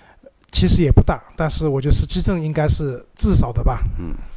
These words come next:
Speaker 1: 啊，有多功能方向盘了，就是我不知道你们有没有开过，就大众的
Speaker 2: 这个是非常有用。
Speaker 1: 没有任何功能的那种裸版的方向盘，就像我以前那辆乞丐版的 Polo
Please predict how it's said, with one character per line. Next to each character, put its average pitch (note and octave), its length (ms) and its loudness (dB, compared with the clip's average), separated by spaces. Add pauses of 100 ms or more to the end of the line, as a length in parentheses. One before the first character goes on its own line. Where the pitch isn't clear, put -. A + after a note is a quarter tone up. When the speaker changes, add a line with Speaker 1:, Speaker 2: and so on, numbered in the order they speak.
(280)
Speaker 1:
啊， C#3+ 220 0
有 D3 160 2
多 E3+ 180 2
功 F3 140 0
能 E3 100 0
方 D#3 140 -2
向 D3+ 160 -2
盘 A#2+ 180 4
了， A#2 160 -14
就 F3 120 -4
是 E3 100 0 (400)
我 D3 140 0
不 D3+ 60 8
知 G3 60 2
道 A3+ 40 4
你 F3+ 100 0
们 D#3+ 100 2
有 F3+ 80 4
没 D#3+ 80 2
有 D#3+ 40 4
开 F3 240 0
过， D#3+ 120 0
就 C#3+ 200 -2
大 E3+ 160 0
众 F3+ 240 0
的 D#3 80 2
Speaker 2:
这 C#3 60 0
个 C3+ 40 0
是 - 60 -10
非 B2+ 80 -6
常 C#3+ 120 -2
有 F3 80 2
用。 F3 80 4
Speaker 1:
没 A3+ 60 4
有 G#3+ 140 4
任 A#3+ 160 2
何 F3 100 2
功 G#3+ 260 0
能 F3 120 2
的 D3+ 60 0
那 E3 120 2
种 D3 200 -2
裸 D#3 220 4
版 F#3+ 160 4
的 C3 120 -4
方 D3 120 0
向 C#3+ 160 0
盘， B2+ 200 0
就 D#3 100 0
像 D#3+ 100 2
我 D#3+ 140 4
以 E3 60 2
前 D3+ 120 4
那 D#3+ 60 0
辆 D#3+ 140 2
乞 - 240 0
丐 F#3+ 160 2
版 C#3+ 100 0
的 B2+ 80 -4
Polo D#3+ 380 0